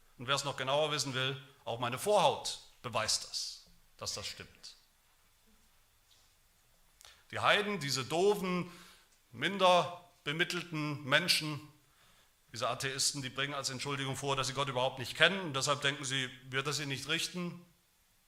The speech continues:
in seinem Zorn, auch wenn sie Sünder sind. Kann er ja nicht.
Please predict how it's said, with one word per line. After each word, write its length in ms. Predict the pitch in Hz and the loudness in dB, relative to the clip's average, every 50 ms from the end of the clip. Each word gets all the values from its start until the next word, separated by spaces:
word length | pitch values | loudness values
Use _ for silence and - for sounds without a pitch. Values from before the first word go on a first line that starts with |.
| _ - | _ -12
in 60 | 123 | -4
seinem 220 | 123 131 131 135 | -2 -2 -2 0
Zorn, 440 | - - 143 143 151 151 151 151 - - - _ _ _ _ _ _ _ _ - | 0 0 2 2 2 2 0 -6 -10 -14 -20 _ _ _ _ _ _ _ _ -12
auch 160 | - 110 104 | -10 -10 -8
wenn 160 | 117 127 127 | -6 -8 -6
sie 80 | 123 131 | -6 -6
Sünder 320 | 120 127 127 123 123 123 | -4 -4 -4 -4 -4 -2
sind. 320 | 123 143 143 147 143 - - | -2 -2 -2 -4 -4 -4 4
Kann 160 | - 170 175 | 6 6 8
er 80 | 190 190 | 10 8
ja 160 | 190 185 190 | 8 8 6
nicht. 520 | 190 208 202 - - - - - - - | 4 0 -2 -2 -4 -4 -4 -6 -6 -8